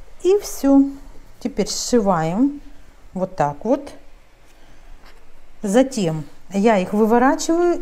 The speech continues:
и буду обрабатывать оверлоком полностью низ и вот так вот в подгибочку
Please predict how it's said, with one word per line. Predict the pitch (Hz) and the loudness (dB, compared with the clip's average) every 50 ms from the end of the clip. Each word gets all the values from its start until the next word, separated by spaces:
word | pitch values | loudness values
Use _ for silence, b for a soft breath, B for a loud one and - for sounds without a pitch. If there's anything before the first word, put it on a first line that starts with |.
| - | -2
и | - 233 | -2 -2
буду | 214 196 214 226 233 196 208 202 185 B B B B B B | -2 -2 -2 -2 -2 -2 -2 -2 -4 B B B B B B
обрабатывать | 202 196 190 214 226 202 208 196 190 196 170 175 175 175 - | 0 2 2 2 2 4 2 2 0 0 -2 -4 -4 -4 -2
оверлоком | - 220 220 202 202 196 196 208 202 202 202 - 175 160 156 156 160 - - - - - - - - - - | 0 0 2 2 2 2 2 2 0 0 -2 -4 -2 -2 -2 -4 -6 -10 -12 -12 -12 -12 -12 -14 -16 -6 -2
полностью | 214 190 175 165 165 165 165 - 202 190 | 0 2 2 2 0 -4 -4 -4 0 2
низ | 208 240 294 381 403 - - B B B B B B B B B - - | 4 4 4 4 2 -4 -10 B B B B B B B B B -8 -2
и | 311 359 392 | 0 2 2
вот | 294 240 226 - | 2 0 0 0
так | 233 240 233 - | 0 -2 -2 -4
вот | 196 - | -12 -14
в | - - | -14 -6
подгибочку | - - 220 180 185 175 190 202 196 247 269 269 - - - 349 381 | -4 -2 -2 -2 -2 -2 -2 0 2 0 0 0 -4 -6 -6 -8 -8